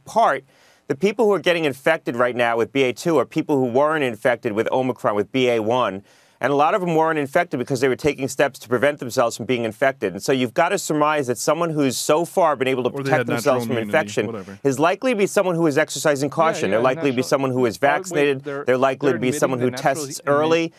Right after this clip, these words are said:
Speaker 1: They're likely to be
Speaker 3: immunity
Speaker 1: someone who
Speaker 3: is a
Speaker 1: seeks out the
Speaker 3: thing.
Speaker 1: therapeutics. They're gonna be a more vigilant patient.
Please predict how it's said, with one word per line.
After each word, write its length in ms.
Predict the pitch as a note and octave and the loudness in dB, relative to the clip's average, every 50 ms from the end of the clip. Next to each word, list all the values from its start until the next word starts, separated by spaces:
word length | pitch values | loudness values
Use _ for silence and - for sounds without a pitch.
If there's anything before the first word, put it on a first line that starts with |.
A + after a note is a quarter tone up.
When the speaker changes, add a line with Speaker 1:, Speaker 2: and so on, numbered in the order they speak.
| - | -16
Speaker 1:
They're 200 | C#3+ C3 B2+ B2+ | -10 -2 0 2
likely 180 | C3+ C#3+ C#3 C#3+ | 4 4 2 2
to 80 | D3 | 2
be 60 | C#3+ C3+ | 0 -2
Speaker 3:
immunity 160 | B2 A2+ B2+ | 0 0 -2
Speaker 1:
someone 280 | - - D#3 C3+ C3+ B2+ | 0 0 -2 0 0 0
who 60 | B2 | -2
Speaker 3:
is 100 | A#2+ - | -2 -2
a 40 | - | -2
Speaker 1:
seeks 220 | D3 C#3 B2 - | -2 -2 0 0
out 120 | D3 C3+ C3 | 0 0 0
the 60 | C3 | -2
Speaker 3:
thing. 100 | D3 F3+ | -6 -2
Speaker 1:
therapeutics. 500 | E3 C3+ C3 A#2+ - - C3+ D3+ D3 - | 0 0 0 0 -2 -2 -2 -2 -2 0
They're 120 | - C3+ A2+ | -2 -2 0
gonna 160 | D3+ D3+ D3 | 0 0 0
be 100 | C3+ D3+ | 2 2
a 80 | C#3+ | 2
more 180 | C3 C3+ C3 B2+ | 2 2 0 0
vigilant 600 | A2+ F#2+ F#2+ D3 D#3+ B2 D3 D#3 D3 C3+ B2 - | 0 0 -2 -2 -2 0 0 0 2 2 0 -2
patient. 540 | - - E3+ F#3 F#3+ - - - G2 F2 - | -4 -2 -2 0 0 -2 0 -2 -2 -2 -2